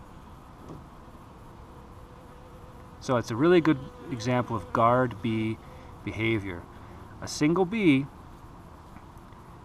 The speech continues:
taking a risk and protecting the entrance for the greater good of the hive.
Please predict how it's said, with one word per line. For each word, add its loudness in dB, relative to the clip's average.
taking 2
a 6
risk 4
and -8
protecting 0
the 4
entrance -2
for -8
the -2
greater 0
good 0
of -4
the 0
hive. 0